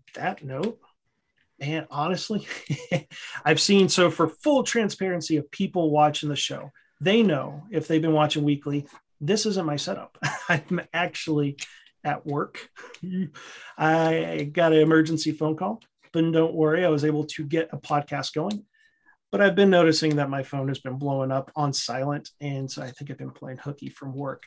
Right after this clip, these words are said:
enough time. So, man, I wanted to get into Nick Chubb, but honestly, covering the Q Bs, I, I think that that's perfect. I think we hit the spot right there for,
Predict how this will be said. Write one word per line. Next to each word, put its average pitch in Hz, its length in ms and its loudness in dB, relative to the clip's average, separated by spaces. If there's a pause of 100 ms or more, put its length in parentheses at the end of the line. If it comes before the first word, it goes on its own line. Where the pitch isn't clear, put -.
enough 135 320 -12
time. 156 320 -8
So, - 320 -16 (100)
man, 160 280 0
I 120 80 -6
wanted 196 300 4
to 196 60 0
get 160 300 0 (100)
into 151 440 -6
Nick 135 320 -6
Chubb, 135 480 -8 (500)
but 123 480 -4 (560)
honestly, 156 520 0
covering 156 460 -6
the 151 60 -4
Q 151 300 -4
Bs, 143 300 -8 (1120)
I, 165 380 2
I 160 140 2
think 156 300 0
that 127 120 -8
that's 135 260 -4
perfect. 147 380 -6
I 147 120 -4
think 151 200 -4
we 160 120 4
hit 160 160 0
the 156 60 -8
spot 156 440 0
right 151 260 -6
there 139 300 -2 (160)
for, 151 160 -2